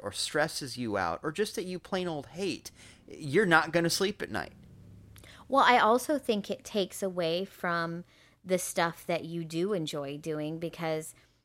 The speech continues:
Speaker 2: you're stressing out about you know, whether or not you did your crunches today because
Speaker 1: Mm-hmm.
Speaker 2: you hate yourself.
Speaker 1: Right.
Speaker 2: And, you know, so you're not gonna enjoy the other parts of your life. I, I think it's,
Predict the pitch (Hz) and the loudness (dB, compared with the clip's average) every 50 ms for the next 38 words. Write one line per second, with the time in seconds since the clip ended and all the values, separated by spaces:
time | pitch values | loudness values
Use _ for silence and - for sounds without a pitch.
0 | _ _ - 180 180 175 175 - - - 170 170 170 - - 170 156 147 151 170 | _ _ -4 -2 0 0 0 -2 0 0 0 0 0 -4 -6 -4 -2 0 0 2
1 | 190 190 185 175 170 156 156 156 156 156 160 156 - - - - _ _ _ _ | 0 0 -2 -2 0 0 2 2 0 0 -2 -4 -6 -12 -16 -18 _ _ _ _
2 | _ _ _ - 180 175 170 160 156 156 160 165 170 170 - - 151 156 170 165 | _ _ _ -8 -6 -4 -2 -2 0 0 0 -2 -2 -4 -6 -8 -4 0 0 2
3 | 165 175 170 165 165 156 156 156 - 147 160 160 160 165 165 156 151 151 143 - | 2 2 0 0 0 0 -2 -2 -2 -4 -8 -6 -4 -4 -4 -4 -6 -10 -10 -4
4 | - 202 220 226 - 196 170 - - - - 151 147 147 160 170 170 - 165 156 | -2 0 0 0 -2 -4 -6 -6 -8 -4 -4 -2 -2 -2 -4 -6 -8 -6 -6 -4
5 | 156 151 156 156 202 220 226 220 - - 165 - 151 135 123 127 143 160 - - | -4 -4 -2 0 2 2 2 0 -4 -10 -6 -4 -4 -2 -2 -2 -4 -6 -8 -6
6 | - 98 78 - - - _ _ - 180 175 175 175 175 175 170 170 170 160 - | -2 -2 -2 -2 -4 -12 _ _ -2 0 2 2 2 0 0 -2 -2 -4 -6 -8
7 | - - 175 180 175 156 156 170 170 - 185 175 165 165 170 170 170 170 180 160 | -10 -6 -4 -4 -2 -2 -4 -4 -4 -2 -2 -2 0 0 0 4 4 4 4 4
8 | 147 143 175 170 160 139 - 160 160 160 156 147 151 165 180 226 220 175 156 151 | 2 -2 -4 -4 -4 -4 -4 -4 -4 -4 -4 0 0 2 2 4 2 2 2 0
9 | 156 160 170 185 - _ _ _ _ _ _ _ _ _ _ _ _ _ _ _ | 0 -2 -4 -6 -10 _ _ _ _ _ _ _ _ _ _ _ _ _ _ _
10 | _ - 185 180 202 190 185 151 175 185 185 190 190 185 - - 190 175 175 - | _ -8 0 2 4 4 4 4 2 4 4 4 2 2 2 0 2 2 2 0
11 | - 175 165 165 160 156 151 147 180 240 262 - - - 156 - 180 180 160 - | -4 -6 -6 -4 -4 -4 -4 -2 -2 -2 -2 -2 -4 -6 -10 -8 -6 -6 -4 -2
12 | - 196 202 202 - 277 277 - 285 269 - | 0 -2 0 2 2 0 2 2 0 -2 -4